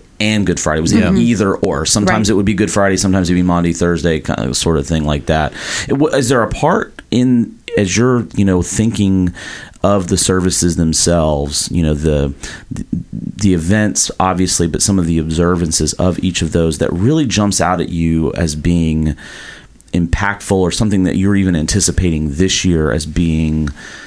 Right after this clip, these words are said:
Speaker 1: particularly impactful?
Speaker 3: Um, I'm, I think,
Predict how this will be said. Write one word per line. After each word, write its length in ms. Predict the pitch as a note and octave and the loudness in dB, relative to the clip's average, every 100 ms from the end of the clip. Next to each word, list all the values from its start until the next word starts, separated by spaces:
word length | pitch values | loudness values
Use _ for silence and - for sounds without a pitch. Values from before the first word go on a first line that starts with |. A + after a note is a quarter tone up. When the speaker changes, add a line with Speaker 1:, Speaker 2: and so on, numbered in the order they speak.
| - - - - - | -20 -20 -20 -20 -4
Speaker 1:
particularly 600 | - F2+ G2 F#2 D#2 D#2 | -2 0 0 0 0 0
impactful? 600 | D2 C#2+ C2+ - - G1+ G1+ - - | -2 -2 -4 -4 -4 -4 -6 -12 -4
Speaker 3:
Um, 360 | B3 A#3+ A#3 - - - - F#3+ E2+ A2+ - | 0 2 0 -2 -12 -20 -18 -18 -18 -20 -6
I'm, 480 | B3+ C4+ B3+ D4+ A3+ B3 | 0 0 0 -4 -8 -2
I 100 | G#3+ | 0
think, 240 | A3+ - | 0 -2